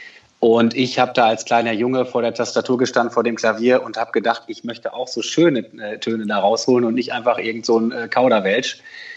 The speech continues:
Und, äh, ja, so bin ich überhaupt erstmal zur Musik gekommen und habe recht schnell entdeckt, dass mir das sehr viel Spaß macht und, äh, dass ich auch die Muße habe, mich hinzusetzen und zu üben.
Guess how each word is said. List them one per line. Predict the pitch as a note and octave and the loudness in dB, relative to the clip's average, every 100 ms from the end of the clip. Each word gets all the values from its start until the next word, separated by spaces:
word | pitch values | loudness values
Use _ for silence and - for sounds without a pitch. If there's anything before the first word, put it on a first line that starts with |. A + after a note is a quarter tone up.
| - _ - | -20 _ 0
Und, | A#2 A#2 A#2 A#2+ | 4 4 4 2
äh, | A#2+ A#2 A#2 | 4 4 2
ja, | A2+ A2 G#2 | 2 2 2
so | G#2 C3 | 0 -2
bin | C#3+ | -2
ich | C3 | -4
überhaupt | B2 G2+ B2 - | -4 -2 -4 -4
erstmal | A#2+ - A#2 A2 | -8 -6 -8 -6
zur | A2+ | -4
Musik | G2 A2 C3 | -2 -2 -2
gekommen | - F2 E2+ E2+ | -2 -2 -4 -6
und | F#2 F#2+ | -4 -2
habe | G2 | -2
recht | G#2 A2 | 0 -2
schnell | - A2 | -2 -2
entdeckt, | G2 G2 G#2+ - | -2 -2 -4 -2
dass | G#2 - | -6 -4
mir | G#2 | -4
das | G2 F#2+ | -2 -2
sehr | G2 F#2+ | -2 -2
viel | A2 | -4
Spaß | - A2 - | 0 0 2
macht | D#3+ E3 - | 0 0 -4
und, | G2 G2 F#2+ | -6 -4 -2
äh, | G2 F#2+ F#2+ F#2+ | 0 0 0 0
dass | G2+ | 0
ich | G#2+ - | 0 0
auch | F#2+ | -2
die | G#2 | 0
Muße | G2+ D#3 E3+ | 2 4 4
habe, | A#2 A2+ | 2 2
mich | A2 | 0
hinzusetzen | C#3+ C#3 A#2+ B2+ B2+ A#2 | -2 -2 0 0 -2 -6
und | G2+ | -6
zu | - | -4
üben. | G#2 C3 A3 - | -2 0 -2 -4